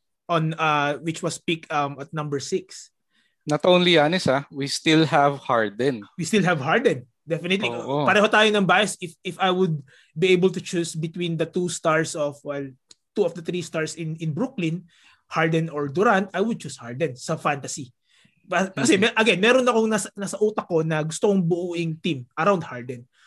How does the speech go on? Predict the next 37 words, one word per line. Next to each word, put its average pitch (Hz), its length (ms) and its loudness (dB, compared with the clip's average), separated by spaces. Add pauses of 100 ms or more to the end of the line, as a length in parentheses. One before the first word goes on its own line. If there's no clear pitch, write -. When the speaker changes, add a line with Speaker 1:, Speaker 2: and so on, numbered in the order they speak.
(120)
Speaker 1:
So, 202 120 -4
ang 196 120 2
ginawa 220 240 6
naman 214 240 2
ni 180 80 0
Jixin 196 320 0
dito, 175 240 -4
may 170 160 0
binuo 180 320 -2
siyang 180 240 -6
team 165 160 -8
around 160 400 -2 (240)
Kat 170 240 -4
strengths - 800 -8
and 165 160 -6
potential. 170 640 -4 (800)
And 185 160 0
we 185 160 -2
cannot 196 240 4
really 180 400 -4
dismiss 156 480 -8
that, - 160 -8
ano, 131 320 -12
that, 131 320 -6
uh, 123 240 -12
that 120 240 -18
pick. 123 240 -12
But 135 240 -8
yeah, 165 240 -2
still - 240 0
surprising 156 720 -4 (320)
given 170 480 0
yung 156 160 -4
mga 151 160 -8
available 143 480 -6
pang 131 160 -16
players. 107 480 -20